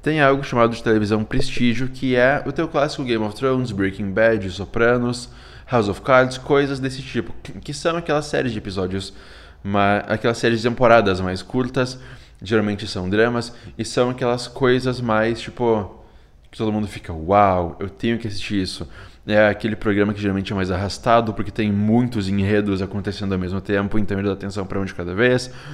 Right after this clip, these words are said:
e tudo mais. E é um subgênero, digamos assim, de te-, de T V, que é muito bacana. Só que, o que que acontece quando tu pega um subgênero de T V e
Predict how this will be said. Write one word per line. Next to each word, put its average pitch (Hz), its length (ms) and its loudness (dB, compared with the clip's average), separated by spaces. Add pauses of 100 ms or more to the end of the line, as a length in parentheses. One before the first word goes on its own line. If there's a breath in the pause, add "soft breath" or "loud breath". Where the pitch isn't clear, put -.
(180 loud breath)
e - 20 -8
tudo 104 220 -6
mais. 107 280 0 (280 loud breath)
E 139 180 0
é 160 320 2 (260 loud breath)
um 120 280 0 (280)
subgênero, 101 840 2
digamos 90 320 -4
assim, 107 240 -4 (380 loud breath)
de 104 100 -6
te-, 104 400 0
de 98 140 -8
T 110 120 0
V, 117 260 4 (200)
que 170 100 -2
é 175 40 6
muito 143 320 0
bacana. 95 500 0 (320 loud breath)
Só - 300 4
que, 131 340 -2
o 120 60 -6
que - 140 -12
que 214 40 -2
acontece 165 540 -2
quando 135 180 -2
tu 131 80 -10
pega 117 400 4
um 165 180 -2
subgênero 104 560 -2
de 95 120 -8
T 98 100 -2
V 98 280 0 (280 loud breath)
e 123 160 0